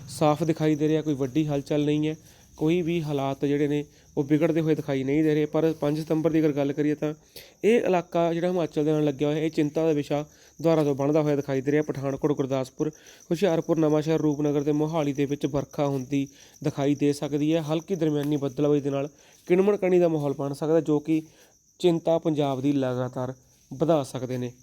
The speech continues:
ਅਗਰ ਗੱਲ ਕਰੀਏ ਆਉਂਦੇ ਦਿਨਾਂ ਦੀ ਤਾਂ ਛੇ ਸਤੰਬਰ ਨੂੰ ਵੀ ਲਗਭਗ ਸੇਮ ਹਾਲਾਤ ਨੇ। ਇਹ ਇਲਾਕੇ ਵਿੱਚ ਮੌਸਮ ਸਾਫ਼ ਹੈ। ਪਠਾਨਕੋਟ, ਹੁਸ਼ਿਆਰਪੁਰ ਤੇ ਰੂਪਨਗਰ ਦੇ ਵਿੱਚ ਵਰਖਾ ਦੇਖਣ ਨੂੰ ਮਿਲ ਸਕਦੀ ਹੈ, ਜਿਸ ਦੇ ਕਾਰਨ ਕਿਤੇ ਨਾ ਕਿਤੇ ਹਾਲਾਤ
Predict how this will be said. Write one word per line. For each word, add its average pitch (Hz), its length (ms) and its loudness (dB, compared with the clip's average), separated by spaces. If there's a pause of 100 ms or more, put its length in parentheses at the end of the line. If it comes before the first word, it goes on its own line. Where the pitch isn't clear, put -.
(480)
ਅਗਰ 156 140 2
ਗੱਲ 160 200 2
ਕਰੀਏ 160 280 0
ਆਉਂਦੇ 151 280 -2
ਦਿਨਾਂ 151 220 -2
ਦੀ 156 100 -4
ਤਾਂ 165 80 -2
ਛੇ 156 220 -2
ਸਤੰਬਰ 151 300 -2
ਨੂੰ 151 80 0
ਵੀ 156 80 0
ਲਗਭਗ 143 300 -2
ਸੇਮ 151 260 -2
ਹਾਲਾਤ 151 280 -2
ਨੇ। 156 140 -2 (380)
ਇਹ 170 180 0
ਇਲਾਕੇ 156 300 -2
ਵਿੱਚ 156 320 0 (320)
ਮੌਸਮ 147 280 0
ਸਾਫ਼ 139 300 -6
ਹੈ। 156 120 -4 (320)
ਪਠਾਨਕੋਟ, 151 460 0
ਹੁਸ਼ਿਆਰਪੁਰ 151 460 0
ਤੇ 156 100 0
ਰੂਪਨਗਰ 147 460 0
ਦੇ 143 120 0
ਵਿੱਚ 139 300 -6 (400)
ਵਰਖਾ 160 320 -2
ਦੇਖਣ 147 340 0
ਨੂੰ 147 120 0
ਮਿਲ 139 140 -2
ਸਕਦੀ 139 320 -4
ਹੈ, 156 60 2
ਜਿਸ 139 200 -4
ਦੇ 139 140 -4
ਕਾਰਨ 139 440 -6
ਕਿਤੇ 160 220 -4
ਨਾ 156 120 0
ਕਿਤੇ 143 340 -4 (380)
ਹਾਲਾਤ 147 400 0